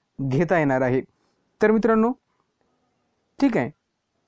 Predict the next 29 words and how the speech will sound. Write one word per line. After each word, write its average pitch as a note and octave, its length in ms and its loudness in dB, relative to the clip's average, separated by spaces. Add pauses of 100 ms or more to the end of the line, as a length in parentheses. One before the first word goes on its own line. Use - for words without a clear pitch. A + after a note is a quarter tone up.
तर A3+ 100 2
मित्रांनो, B3 280 2
जर B3+ 120 2
तुम्हाला A#3+ 420 2
काही A3 320 0
शंका G#3+ 320 0
असतील, G#3+ 240 -2
काही G3+ 160 0
प्रश्न G3 340 -2
असतील G#3+ 460 -2
किंवा F#3+ 200 0
तुम्हाला F#3 360 0
अधिक F#3 360 -2
व्हिडिओच्या F#3 440 0
लिंक F#3+ 260 0
हव्या F3+ 160 2
असतील, E3 320 0 (420)
तर G3+ 80 0
तुम्ही G#3 320 0
आम्हाला F#3 260 0
WhatsApp D3+ 300 -2
करू G#3+ 160 -2
शकता. G#3+ 320 -4
आमचा F#3+ 220 -2
WhatsApp E3+ 360 -4
क्रमांक F3 320 -4
इथं E3+ 240 -2
दिलेला G3+ 260 2
आहे. G#3 160 -2